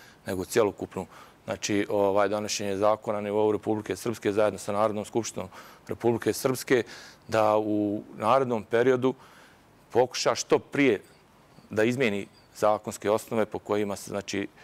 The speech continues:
e, jasno definišu plate primanja radnika, znači cijene rada u svim djelatnostima da se def-, da se uspostave, da se, ovaj, e,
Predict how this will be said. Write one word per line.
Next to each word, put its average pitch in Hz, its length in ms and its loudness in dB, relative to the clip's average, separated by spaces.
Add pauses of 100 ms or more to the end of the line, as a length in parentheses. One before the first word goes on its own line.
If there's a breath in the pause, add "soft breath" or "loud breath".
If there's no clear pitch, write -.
(380 loud breath)
e, 104 180 4
jasno 113 300 2
definišu 104 600 -4 (120)
plate 98 360 -2 (160)
primanja 92 400 -6
radnika, 104 600 0
znači 95 280 -12
cijene 95 360 -4
rada 98 260 0
u 82 40 -8
svim 107 240 -4
djelatnostima 104 640 -2
da 98 80 -8
se - 140 -12
def-, 98 200 -10 (340 loud breath)
da - 60 -12
se - 120 -8
uspostave, 107 640 0 (420 loud breath)
da 98 140 -2
se, 107 360 2
ovaj, 104 440 2
e, 101 40 -4